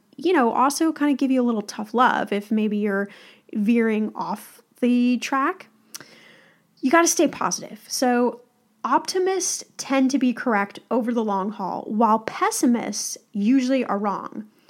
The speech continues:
right? So being optimistic, it's not just something you're talking about. It actually chemically rewires your brain. So even if your goal is to save fifty thousand dollars,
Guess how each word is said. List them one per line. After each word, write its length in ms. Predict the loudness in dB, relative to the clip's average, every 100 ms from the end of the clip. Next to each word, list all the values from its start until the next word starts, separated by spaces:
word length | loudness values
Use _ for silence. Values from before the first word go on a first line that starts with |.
| _ _
right? 320 | 0 0 -2 -10 -20 _
So 560 | -6 2 4 4 0 -6 _ _ _
being 340 | 2 4 4 0
optimistic, 800 | -4 -4 0 0 0 -4 -6 -8 -6
it's 220 | -4 -2
not 260 | -2 -2 -2
just 480 | -2 0 -2 -6 -16 _ _ _
something 500 | -2 0 2 2 2
you're 140 | 0 -6
talking 460 | -12 -8 -8 -6 -8
about. 260 | -8 -10 -6
It 200 | -6 -8 -8
actually 520 | -6 -4 -4 -2 -2
chemically 760 | -4 -6 -2 -2 -2 -2 -2 -2
rewires 960 | -4 0 2 2 2 0 -2 -2 -4 -6
your 280 | -6 -6 -6
brain. 440 | -8 -10 -8 -10 -12 -20 -20 -20 -20 -8
So 320 | 2 2 2 0
even 300 | 2 2 0
if 200 | -2 0
your 440 | 2 4 4 0
goal 460 | -2 -2 2 2 0
is 120 | -2
to 100 | -4
save 360 | -4 -2 -4 -6 -14
fifty 400 | -6 -2 2 2
thousand 360 | 2 2 2
dollars, 640 | 2 2 0 0 -2 -4